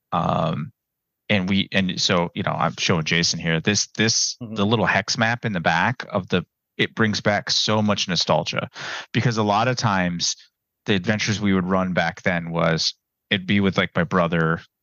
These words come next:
Speaker 1: He was much, he's four and a half years younger than me, so he's pretty young playing. And the neighbor, some of the neighbor kids, I would put them in a place, and they would have to travel across the map to an area, right? Some wizard, you know, would say, "You need to go here and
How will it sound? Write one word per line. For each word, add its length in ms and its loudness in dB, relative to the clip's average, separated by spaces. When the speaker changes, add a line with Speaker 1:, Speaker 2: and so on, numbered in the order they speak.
Speaker 1:
He 40 -4
was 140 -4
much, 340 0
he's 160 -2
four 160 0
and 80 0
a 40 0
half 180 0
years 180 -4
younger 200 2
than 140 -6
me, 140 -6
so 160 -2
he's 160 -6
pretty 160 -2
young 300 0
playing. 420 0
And 320 0
the 100 2
neighbor, 240 2
some 180 -2
of 40 0
the 60 0
neighbor 240 2
kids, 480 -2
I 60 2
would 160 0
put 180 0
them 100 2
in 80 2
a 60 0
place, 580 0
and 140 2
they 60 2
would 100 -2
have 120 2
to 60 -8
travel 500 0
across 440 0
the 80 -4
map 420 0
to 140 -2
an 80 0
area, 480 -2
right? 160 2
Some 200 2
wizard, 400 2
you 80 -4
know, 100 -6
would 140 -6
say, 180 -2
"You 220 2
need 240 2
to 80 2
go 280 2
here 440 0
and 140 -8